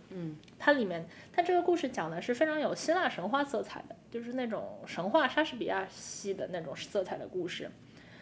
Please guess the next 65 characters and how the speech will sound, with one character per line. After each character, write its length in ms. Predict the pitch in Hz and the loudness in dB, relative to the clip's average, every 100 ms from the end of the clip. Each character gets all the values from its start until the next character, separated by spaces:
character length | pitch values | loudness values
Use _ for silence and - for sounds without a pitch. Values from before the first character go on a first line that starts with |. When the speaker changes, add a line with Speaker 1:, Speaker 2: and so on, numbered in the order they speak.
| - - | -8 4
Speaker 2:
他 140 | 349 | 4
说 160 | 302 311 | 6 4
主 220 | 311 185 | 4 2
人， 120 | 170 - | 2 2
梅 140 | 185 | 6
勒 120 | 254 | 8
斯 160 | 302 320 | 8 6
是 220 | 277 190 - - | 4 2 -8 -4
主 140 | 170 | -2
人 80 | 160 | 0
公 100 | 226 | -2
的 60 | 220 | -2
名 100 | - | -6
字， 180 | 156 101 - - - - - | -10 -12 -14 -20 -20 -20 -10
就 80 | 220 | -2
主 120 | 208 | 4
人 100 | 214 | 8
公 160 | 311 311 | 8 10
梅 120 | 208 | 8
勒 140 | 240 | 8
斯 180 | 226 240 | 4 2
呢， 220 | 233 202 | 2 2
他 200 | 202 269 | 2 0
是， 420 | 262 269 226 190 - - - - - - - - - - - - - - | 0 4 4 4 -4 -20 -20 -20 -20 -20 -20 -20 -20 -20 -20 -20 -20 -6
呃， 100 | - | -2
他 140 | 196 349 | 2 4
妹 160 | 427 | 4
妹 80 | 359 | 2
要 100 | 285 | 2
结 220 | 269 - - | 0 -4 -2
婚 240 | 247 359 | 4 4
了， 260 | 453 - - | 4 0 -2
他 140 | - | 2
所 120 | 294 311 | 4 6
以 40 | |
要 180 | 277 269 - | 4 2 -2
为 220 | 294 320 | 4 6
妹 160 | 311 302 | 6 4
妹 100 | 240 | 2
办 220 | 269 220 | 0 0
婚 300 | - 233 240 | 2 0 0
礼。 160 | - - - - - - | -4 -8 -20 -20 -12 4
然 100 | 247 | 6
后 80 | 320 | 8
他 120 | 370 | 6
为， 120 | 359 | 6
为 260 | 349 359 311 | 8 8 8
了 60 | 277 | 6
被， 380 | - 311 277 - - - - | 6 4 4 -6 -20 -4 6
为 140 | 330 | 8
了 80 | 277 | 8
帮 200 | 277 302 | 6 4
妹 80 | 311 | 4
妹 160 | 277 | 2
办 220 | 240 247 220 | 2 2 2
婚 160 | 247 | 0
礼， 60 | 202 | -2
他 120 | 220 | 0
就 140 | 226 214 - - - | 0 -2 -6 -16 -8
去 220 | - 262 | -2 2
那 200 | 226 202 | 4 2
个 200 | 185 175 | 2 2
都 260 | - 294 | 4 6
城 240 | 302 - 165 | 6 2 -2
嘛， 320 | 170 - - | -2 -4 -8